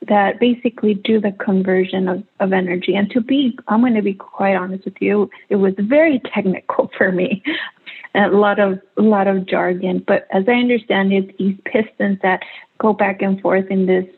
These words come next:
piece of equipment, and those pistons were the ones that, with wear and tear, are, had been releasing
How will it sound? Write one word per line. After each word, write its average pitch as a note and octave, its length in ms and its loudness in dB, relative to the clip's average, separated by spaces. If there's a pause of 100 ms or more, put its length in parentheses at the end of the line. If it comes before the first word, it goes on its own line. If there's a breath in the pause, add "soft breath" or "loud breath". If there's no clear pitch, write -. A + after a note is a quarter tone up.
(160)
piece G3 260 -2
of F#3+ 100 0
equipment, F#3 720 -2 (340 loud breath)
and G3 200 2
those A#3 220 4 (120)
pistons G#3+ 520 -2
were G3 120 2
the F#3+ 160 2
ones F#3+ 280 0
that, F#3+ 220 0 (280)
with G3 200 2
wear F#3+ 280 2
and F#3 260 -4
tear, G#3 400 0 (680 loud breath)
are, G#3 480 0
had G3 260 -2
been G3+ 240 2
releasing G3+ 840 -2